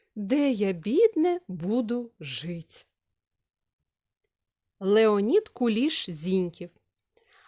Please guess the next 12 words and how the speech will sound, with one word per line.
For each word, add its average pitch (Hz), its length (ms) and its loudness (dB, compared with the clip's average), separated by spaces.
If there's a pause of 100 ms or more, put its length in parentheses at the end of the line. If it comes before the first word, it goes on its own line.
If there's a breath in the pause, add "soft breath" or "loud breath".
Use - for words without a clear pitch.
(140 soft breath)
Але 226 280 6
й 220 80 4
снігу 349 540 4
намело, 196 680 0 (540)
але 240 340 4
й 302 80 2
снігу 415 680 2
намело, 339 680 2
стало 226 640 2
біле 302 580 0
все 202 400 -4
село. 160 680 -6